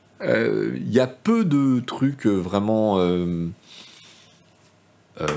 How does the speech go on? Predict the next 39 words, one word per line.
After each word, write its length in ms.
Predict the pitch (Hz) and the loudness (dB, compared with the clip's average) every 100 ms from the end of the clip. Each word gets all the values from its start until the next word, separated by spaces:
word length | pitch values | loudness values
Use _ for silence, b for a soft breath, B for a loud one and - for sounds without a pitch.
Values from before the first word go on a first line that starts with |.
| 73 | -6
comment 360 | - 82 80 78 | -6 -4 -4 -4
dire, 380 | 76 76 73 - | -6 -8 -8 -2
corporate 440 | - - 123 101 | -2 0 0 0
chiants. 360 | 98 - 117 170 - _ _ _ - | 0 0 0 0 -10 _ _ _ 0
Euh, 140 | 101 | 2
il 60 | 95 | 4
y 80 | 104 | 2
a 60 | |
des 120 | 107 | 2
réflexions 380 | 113 123 143 - | 2 0 -4 -4
qui 180 | 196 - | -4 -6
sont, 600 | - 127 117 107 104 98 | -2 -2 0 0 0 -4
qui 140 | - 101 | -6 -10
sont 240 | - 95 | -8 -8
vraiment 320 | 92 120 147 | -2 -2 -2
pas 140 | 151 143 | -2 -2
inintéressantes. 720 | 135 123 107 95 - 87 - _ _ _ _ _ _ _ _ _ _ _ _ _ _ _ _ - B B B B | -2 -4 -4 -6 -10 -16 -20 _ _ _ _ _ _ _ _ _ _ _ _ _ _ _ _ -20 B B B B
Il 160 | 104 98 | -2 0
dit 140 | 143 | -2
que 100 | 147 | 0
les 100 | 110 | 2
boîtes 200 | 101 127 | 2 2
doivent 280 | 110 92 - | 2 2 0
investir 640 | 131 135 127 - - 143 113 | 0 0 -2 -4 -2 -2 -2
et 80 | 110 | -2
pas 140 | 135 | -2
chercher 300 | 127 101 - | -2 -4 -2
à 60 | 123 | -2
s'assurer 380 | - - 101 113 | -2 -4 0 0
une 80 | |
rente. 220 | 90 85 - | 0 -4 -2
Oui, 140 | 135 196 | -2 0
ça 120 | 147 | 0
fait 120 | 151 | 0
partie 360 | 147 131 - 202 | 0 -2 -2 -2
effectivement 440 | - 127 131 160 | -2 -4 0 2
de 40 | |
la 80 | 147 | 2
philosophie 600 | 113 127 113 123 127 180 | 0 0 2 2 0 -4